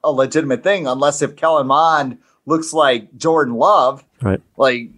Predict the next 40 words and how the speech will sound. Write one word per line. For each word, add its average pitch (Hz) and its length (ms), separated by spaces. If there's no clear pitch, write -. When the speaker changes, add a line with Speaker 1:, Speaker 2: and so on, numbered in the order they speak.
Speaker 1:
it, 123 440
<sighs> - 40
like, - 1080
I 226 100
don't 226 180
know. 185 180
I 135 120
don't, 208 260
I 190 140
just 269 300
don't 160 300
see 170 220
this 147 280
working 123 400
out, 190 400
<laughs> - 180
to - 420
Speaker 2:
No. 123 140
Speaker 1:
be 101 140
honest 190 400
with 123 140
you. 127 200
And 202 140
I 190 100
would 170 160
love 180 240
to 208 80
be 143 140
wrong. 160 380
If 107 80
the 123 80
Vikings 156 440
got 143 180
a 110 60
franchise 135 580
quarterback 143 520
in 120 80
round 120 360
three, 151 440
like, 113 360